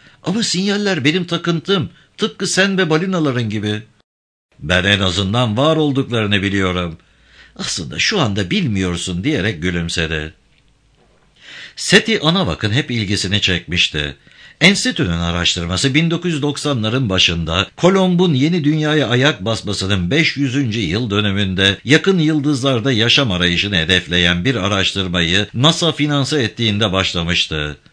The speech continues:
Sonuçta Puerto Rico'nun Arecibo kasabasındaki dünyanın en büyük teleskopu yeni bir tür gözlem programı ile görevlendirilmişti.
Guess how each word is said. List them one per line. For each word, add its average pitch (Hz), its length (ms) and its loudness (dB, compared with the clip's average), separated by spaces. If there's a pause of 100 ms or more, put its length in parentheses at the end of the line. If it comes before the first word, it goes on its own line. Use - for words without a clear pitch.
(460)
Sonuçta 208 540 2
Puerto 190 460 0
Rico'nun 113 540 -2
Arecibo 160 800 0
kasabasındaki 87 840 -4
dünyanın 135 480 0
en 190 320 0
büyük 147 240 2
teleskopu 98 800 0
yeni 175 320 4
bir 185 220 -2
tür 160 240 0
gözlem 143 460 2
programı 127 460 0
ile 110 220 0
görevlendirilmişti. 87 1400 -2